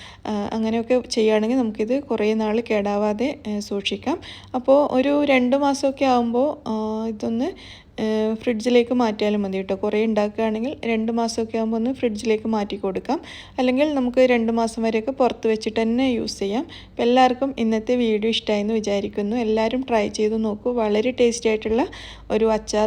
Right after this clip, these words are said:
റെസിപ്പിയാണ്. നിങ്ങൾക്ക് ഉണക്കമുന്തിരിക്ക് പകരം ഈത്തപ്പഴം ചേർത്തിട്ടൊക്കെ ഇത് തയ്യാറാക്കാം. അപ്പോൾ വീഡിയോ ഇഷ്ടമായിട്ടുണ്ടെങ്കിൽ ലൈക്ക് ചെയ്യാനും ഷെയർ ചെയ്യാനും മറക്കരുത്. വീഡിയോ പറ്റിയിട്ടുള്ള നിങ്ങളുടെ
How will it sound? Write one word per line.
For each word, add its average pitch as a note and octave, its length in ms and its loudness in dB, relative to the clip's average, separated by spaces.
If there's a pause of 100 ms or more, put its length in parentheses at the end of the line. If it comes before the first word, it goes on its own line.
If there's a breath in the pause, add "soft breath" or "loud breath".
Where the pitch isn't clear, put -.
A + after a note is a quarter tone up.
(120)
റെസിപ്പിയാണ്. G#3+ 540 -2
നിങ്ങൾക്ക് B3 320 0
ഉണക്കമുന്തിരിക്ക് B3+ 800 0
പകരം B3+ 260 2 (140)
ഈത്തപ്പഴം A#3+ 540 0
ചേർത്തിട്ടൊക്കെ A#3+ 580 0
ഇത് A#3 100 2 (140)
തയ്യാറാക്കാം. G3+ 560 0 (400 loud breath)
അപ്പോൾ A#3 320 2
വീഡിയോ B3 300 2
ഇഷ്ടമായിട്ടുണ്ടെങ്കിൽ B3 720 0
ലൈക്ക് G#3 240 2
ചെയ്യാനും A3 280 0 (100)
ഷെയർ G#3+ 200 4
ചെയ്യാനും G#3 320 0
മറക്കരുത്. G#3 580 -2 (380 loud breath)
വീഡിയോ B3+ 340 4
പറ്റിയിട്ടുള്ള A#3 440 0 (100)
നിങ്ങളുടെ G#3+ 260 2